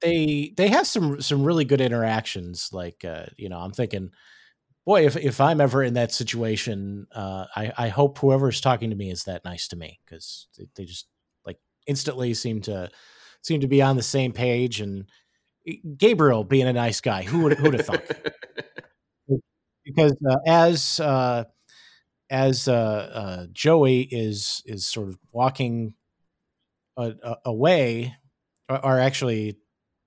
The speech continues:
Speaker 1: uh, the other guy's walking away from Joey, uh, Joey's trying to find out who he is. He asks him what his name is, and he says, uh, "Call me Gabe, short for Gabriel." So we,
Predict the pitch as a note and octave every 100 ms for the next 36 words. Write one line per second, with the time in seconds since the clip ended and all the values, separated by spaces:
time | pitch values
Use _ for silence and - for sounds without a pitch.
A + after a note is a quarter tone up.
0 | _ _ - F#2 F2 F2 G#2 B2+ G#2+ G2+
1 | F#2+ G2+ G2 - F#2+ F2+ F2+ F2 F#2+ F2+
2 | B2 D#3+ C3+ G#2+ _ - - _ _ _
3 | _ _ - A2 G#2 F#2+ C#3+ D#3 C3+ -
4 | C#3 B2+ A#2 - B2 A#2 A2 A2 G#2 E3+
5 | C#3+ A2 A#2 A2 A2+ - A2+ G2 F#2 F2+
6 | C3 D3+ B2+ G#2 G2 A2 B2 G#2+ - A2+
7 | A2+ - - C3 B2 C3 - D#3 E3 D3
8 | E3 E3+ G2+ E2+ - C3+ - A#2 A2 C#3+
9 | A2 G2 D2+ - - F#2 E2+ F2